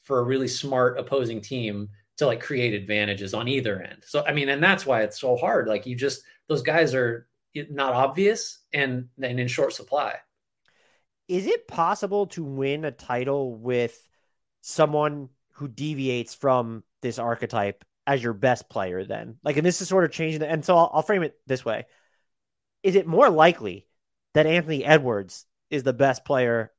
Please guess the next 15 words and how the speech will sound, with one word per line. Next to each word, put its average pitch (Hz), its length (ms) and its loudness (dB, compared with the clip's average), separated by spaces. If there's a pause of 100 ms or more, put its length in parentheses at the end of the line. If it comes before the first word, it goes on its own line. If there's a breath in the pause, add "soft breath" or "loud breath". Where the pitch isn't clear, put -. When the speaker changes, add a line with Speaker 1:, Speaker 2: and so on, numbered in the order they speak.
(160)
Speaker 2:
on 127 140 0
a 113 40 -4
championship 110 640 -4
team 101 460 -8
or 131 120 0
LaMelo 123 440 2
Ball 101 440 0 (600)
is 123 120 -4
the 113 80 -4
best 110 220 -2
player 113 240 -4
on 110 120 -8
a 107 40 -14
championship 110 560 -10
team? - 300 -14